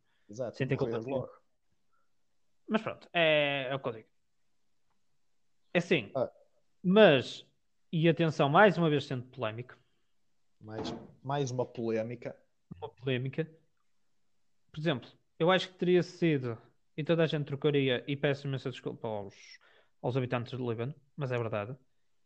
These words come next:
Speaker 2: Se houvesse só uma explosão como houve a do Líbano,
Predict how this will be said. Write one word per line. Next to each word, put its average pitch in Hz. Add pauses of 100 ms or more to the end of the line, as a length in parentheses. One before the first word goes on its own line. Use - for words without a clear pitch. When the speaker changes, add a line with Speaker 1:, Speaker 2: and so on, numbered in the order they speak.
(160)
Speaker 2:
Se -
houvesse 214
só 175
uma 156
explosão 135 (1200)
como 165
houve 151
a 143
do 135
Líbano, 127